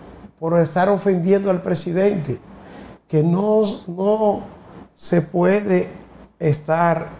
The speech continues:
jugando con esa figura. Ahí está, tres meses de prisión preventiva para este joven por estar diciendo que iba a matar al presidente. Sigue de baboso.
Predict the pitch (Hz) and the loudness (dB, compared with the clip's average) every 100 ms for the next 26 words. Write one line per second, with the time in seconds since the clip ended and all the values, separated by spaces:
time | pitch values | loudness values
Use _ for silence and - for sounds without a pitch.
0 | - _ 175 160 156 165 170 160 165 151 | -20 _ -10 -2 0 2 0 -4 -2 -2
1 | 151 165 151 165 160 170 180 175 - - | -2 -2 -2 -4 -2 0 0 0 -2 -8
2 | - - - - - - - - - - | -18 -20 -20 -20 -20 -20 -20 -20 -16 -4
3 | 147 185 208 208 170 170 170 - - - | -2 0 0 0 0 -2 -4 -16 -20 -20
4 | _ 160 202 226 196 208 220 220 202 - | _ -2 0 0 0 2 2 0 -6 -8
5 | - - - - - _ 156 151 160 135 | -10 -20 -20 -20 -20 _ -4 -2 -2 -2
6 | 165 175 170 180 165 143 147 175 151 135 | 0 0 0 0 0 -2 -2 -2 0 0
7 | 139 135 147 147 151 131 123 135 - - | -2 -4 0 0 -2 -4 -2 0 0 -4
8 | - - - - - - 131 139 147 - | -10 -20 -20 -20 -20 -20 -4 -2 -2 0
9 | 147 175 175 143 175 170 165 165 - - | 0 2 -2 -2 -2 0 0 -2 -6 -16
10 | - - - - 143 156 156 143 147 143 | -20 -20 -20 -14 -4 0 2 0 0 0
11 | 139 127 135 - 127 113 113 104 - - | 0 0 -4 -6 -10 -10 -10 -14 -16 -18
12 | - - - - - - - - 165 170 | -18 -20 -20 -20 -20 -20 -16 -4 0 2
13 | 170 175 180 196 226 - | 2 2 2 2 0 -2